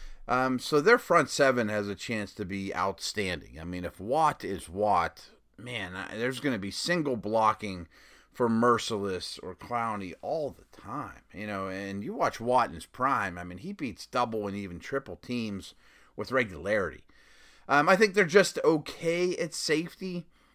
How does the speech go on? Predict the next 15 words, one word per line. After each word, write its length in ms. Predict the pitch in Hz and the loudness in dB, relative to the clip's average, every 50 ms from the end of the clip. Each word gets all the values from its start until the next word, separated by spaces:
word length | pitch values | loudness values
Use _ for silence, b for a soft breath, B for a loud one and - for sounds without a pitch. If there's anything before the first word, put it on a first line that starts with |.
| b b | b b
I 120 | - 135 123 | -2 -2 0
think 240 | - 165 160 143 | 2 0 0 2
they're 120 | - 160 143 | 2 2 2
very 340 | 120 117 147 147 147 151 139 | 4 6 6 6 6 6 4
good 200 | 135 147 143 131 | 2 4 4 4
at 120 | 123 - | 2 0
corner. 640 | - - - 156 160 147 127 107 90 82 80 78 76 | -6 -6 -2 2 4 4 4 4 2 0 0 -2 -4
And 340 | 67 87 113 120 120 117 117 | -4 -2 -2 0 2 4 4
you 80 | 120 127 | 6 8
look 200 | 143 175 170 - | 6 6 4 4
at 100 | 165 - | -2 -2
the 80 | 147 | 0
last 400 | 147 160 170 175 196 196 - - | 4 4 4 4 2 0 -2 0
year's 220 | 156 143 127 110 - | 0 0 0 0 -4
defense, 640 | 123 127 120 107 - 131 123 120 113 - - | -4 -4 -4 -2 0 0 0 0 -4 -6 -10